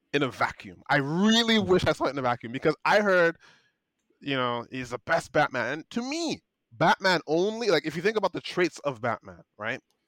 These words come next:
Speaker 2: Exactly.
Speaker 1: I don't think he was the best Batman. And when you think about the traits of
Speaker 2: Oh,
Speaker 1: what I,
Speaker 2: God.
Speaker 1: what I understand, I think he's going to be in the th-, by the third movie. 'Cause I think that's
Speaker 2: So who's
Speaker 1: intentional.
Speaker 2: better? Who
Speaker 1: No,
Speaker 2: is
Speaker 1: so
Speaker 2: better?
Speaker 1: I'm thinking,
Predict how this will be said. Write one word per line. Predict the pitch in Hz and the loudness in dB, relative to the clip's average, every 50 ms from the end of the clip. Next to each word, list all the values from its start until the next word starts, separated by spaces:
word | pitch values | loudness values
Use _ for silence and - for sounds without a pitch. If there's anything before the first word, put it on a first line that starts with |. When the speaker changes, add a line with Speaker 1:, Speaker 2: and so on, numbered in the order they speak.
| _ _ _ | _ _ _
Speaker 2:
Exactly. | 101 95 92 98 104 98 98 95 - - 87 - _ _ _ _ _ _ _ - | -10 -6 0 2 2 2 2 0 -4 -10 -16 -16 _ _ _ _ _ _ _ -2
Speaker 1:
I | 135 143 143 131 - _ _ | -2 0 0 -2 -6 _ _
don't | - 180 175 170 151 - | 0 0 0 0 -2 -2
think | - 165 156 - | -4 -4 -2 -4
he | 139 139 | -6 -6
was | 120 123 117 - | -4 -6 -6 -8
the | 117 | -8
best | - 117 101 - - | -6 -6 -6 -6 -8
Batman. | 113 101 104 101 98 | -10 -10 -10 -12 -12
And | 101 117 | -12 -8
when | 127 | -8
you | 127 123 | -6 -4
think | - 147 | -4 -2
about | 139 135 123 - | -2 -2 -2 -2
the | 135 123 | -6 -10
traits | - - - - 151 147 135 - - - - | -10 -12 -6 -2 -2 -2 -2 -4 -10 -4 -2
of | 131 110 107 104 | 0 2 2 4
Speaker 2:
Oh, | 101 | 2
Speaker 1:
what | 95 92 90 - | 2 0 0 -2
I, | 120 | -2
Speaker 2:
God. | - 90 87 85 - | -2 -4 -6 -6 -6
Speaker 1:
what | 135 131 147 143 120 | -4 0 0 0 0
I | |
understand, | 139 143 131 - 147 143 - - | -2 -4 -2 -2 -2 0 2 0
I | 165 | 0
think | - 214 220 - | 0 0 -2 -2
he's | 208 165 | -4 -6
going | 131 - - 170 180 220 247 233 | -6 -2 0 2 4 4 2 0
to | - - 156 | -4 -8 -10
be | 113 107 101 101 117 - _ _ _ _ _ _ | -10 -10 -12 -12 -14 -16 _ _ _ _ _ _
in | 135 139 131 123 113 - _ _ _ _ _ _ | -2 -2 -2 -2 -6 -10 _ _ _ _ _ _
the | 120 117 | -6 -6
th-, | - - _ - - - _ | -6 -8 _ -18 -18 -16 _
by | - 131 127 | -4 -4 -4
the | 117 117 | -4 -6
third | - - - 135 143 143 113 | -10 -6 -2 0 0 0 -2
movie. | 113 110 98 95 87 90 90 90 _ _ _ _ _ _ | -4 -10 -16 -16 -18 -20 -20 -20 _ _ _ _ _ _
'Cause | - 151 151 | 0 2 2
I | 143 | 4
think | - 190 202 170 | 2 2 2 2
that's | 175 160 - | 2 2 2
Speaker 2:
So | 107 101 | -2 -2
who's | - 110 117 113 104 | 2 2 2 2 4
Speaker 1:
intentional. | |
Speaker 2:
better? | 101 110 117 113 104 92 85 - - _ _ _ _ _ _ _ _ _ _ _ | 8 8 8 8 8 4 0 -4 -12 _ _ _ _ _ _ _ _ _ _ _
Who | - 113 120 | 0 2 4
Speaker 1:
No, | 120 | 4
Speaker 2:
is | - | 4
Speaker 1:
so | 95 101 - | 6 4 4
Speaker 2:
better? | |
Speaker 1:
I'm | - 180 214 214 | 4 4 2 0
thinking, | 220 208 202 190 180 175 | -2 -2 -2 -4 -6 -8